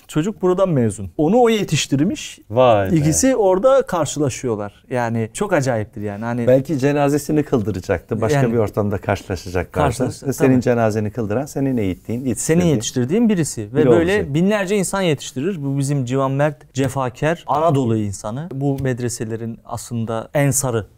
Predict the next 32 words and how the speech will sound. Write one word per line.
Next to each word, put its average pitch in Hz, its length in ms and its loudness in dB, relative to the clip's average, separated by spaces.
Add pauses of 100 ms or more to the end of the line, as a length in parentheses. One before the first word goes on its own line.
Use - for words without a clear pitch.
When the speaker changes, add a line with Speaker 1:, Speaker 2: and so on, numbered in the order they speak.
(140)
Speaker 1:
dediğimiz 110 500 -2
Speaker 2:
Hmm. - 60 -16
Speaker 1:
kişiler, 107 400 -4
mütevellisi, 117 760 -4
Allah 113 280 -2
razı 107 240 -6
olsun. 170 360 -14
Yani 185 300 4
bunun, 214 400 2
e, 175 280 2 (160)
burayı 202 360 2
özel 196 280 0
kılan 190 280 -2
şeylerden 180 540 0
bir 170 80 -2
tanesi 160 380 -4
de 151 40 0
odur. 117 220 0
Öbür 190 240 0
türlü 190 240 -2
profesyonelliğe 156 800 0
çevirir, 104 360 -4
ehliyet 147 360 0
kursuna 135 380 -2
dönüştürebilir. 113 760 -6
Speaker 2:
Geldi, 120 500 4
başladı 107 440 -2
eğitime. 85 560 -6
Hangi 151 360 2
hallerde, 98 720 0 (140)
yani 90 240 0
medrese 107 540 -4